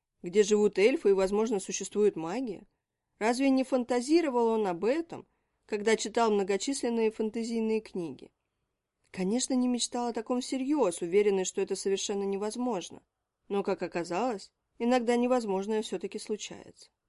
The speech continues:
Грай не мешкал и уже отыскал серебряные кубки в ящике за очередной занавесью. Не давая Варду возможности возразить, он кинжалом откупорил пробку и разлил напиток.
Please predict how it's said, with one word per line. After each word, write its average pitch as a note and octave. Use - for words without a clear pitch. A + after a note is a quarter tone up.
Грай G#3
не G3+
мешкал A#3
и A#3+
уже G#3
отыскал A3
серебряные B3+
кубки A3
в E3
ящике G3+
за B3
очередной G3+
занавесью. G3+
Не C4
давая B3
Варду F3+
возможности F3
возразить, E3+
он D4+
кинжалом G#3+
откупорил F3
пробку C#4
и D4
разлил A3+
напиток. -